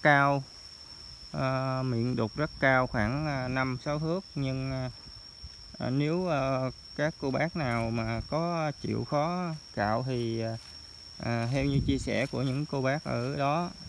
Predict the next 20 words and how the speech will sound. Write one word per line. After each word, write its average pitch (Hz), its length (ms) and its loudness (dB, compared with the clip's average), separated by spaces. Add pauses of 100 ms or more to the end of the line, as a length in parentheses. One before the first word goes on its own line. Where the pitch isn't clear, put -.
(160)
thì, 110 260 0
à, 110 180 0
mỗi, 110 340 0
mỗi 127 220 2
ngày, 139 220 2 (320)
mỗi 120 280 0
dao 135 160 2
cạo 104 340 0
thì 120 100 0 (100)
cũng 135 300 0 (540)
được, 110 220 0 (240)
à, 120 340 0
à, 120 540 0 (420)
khoảng 113 280 2
một 127 80 0 (100)
triệu 113 160 2
đồng 113 260 4
trở 107 140 2
lên 135 240 2
nha 135 100 0